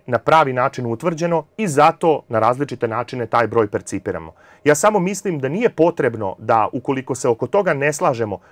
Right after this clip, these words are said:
kopamo rovove između nas, jer je bitno karakter zločina, bitna je svaka žrtva, bitno je da svakoj žrtvi damo ime i prezime. To su bili ljudi, to nisu bili brojevi.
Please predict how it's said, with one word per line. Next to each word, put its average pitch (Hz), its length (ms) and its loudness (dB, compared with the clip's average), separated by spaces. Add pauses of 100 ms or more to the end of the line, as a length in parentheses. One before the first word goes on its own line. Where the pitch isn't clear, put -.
kopamo 147 420 4
rovove 131 440 4
između 104 320 -6
nas, 113 360 -4 (340)
jer 117 160 2
je 120 80 2
bitno 147 580 -2 (320)
karakter 156 460 2
zločina, 165 520 0 (260)
bitna 147 480 -2
je 113 180 0
svaka 175 440 2
žrtva, 165 480 0 (160)
bitno 151 420 -4
je 135 120 2
da 117 160 0
svakoj 160 380 0
žrtvi 135 340 0
damo 131 320 0
ime 135 200 -4
i 110 40 -6
prezime. 117 440 0 (180)
To - 80 -8
su 139 140 -2
bili 147 200 0
ljudi, 117 340 -4
to 123 140 -2
nisu 113 220 -6
bili 123 180 -4
brojevi. 131 420 0